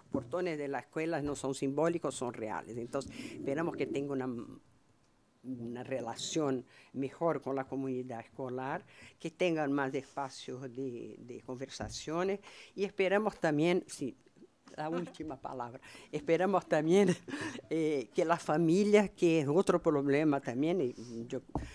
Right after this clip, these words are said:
no, no, no puedo imaginarme que acá sea muy distinto, pero es un problema las relaciones familias de escuelas. Entonces, con este programa esperamos traer de una forma más más explícita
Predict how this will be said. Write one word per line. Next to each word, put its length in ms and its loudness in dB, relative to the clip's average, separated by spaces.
no, 280 0
no, 380 -2
no 220 0
puedo 180 2
imaginarme 720 0
que 100 -6
acá 220 -4
sea 240 -4
muy 160 -2
distinto, 580 -4
pero 200 0
es 200 2
un 120 2
problema 540 0
las 260 -2
relaciones 720 -4
familias 520 -6
de 80 -6
escuelas. 520 -16
Entonces, 380 -6
con 260 0
este 340 2
programa 640 4
esperamos 600 4
traer 540 4
de 200 2
una 240 2
forma 460 -2
más 640 -6
más 240 -4
explícita 1080 2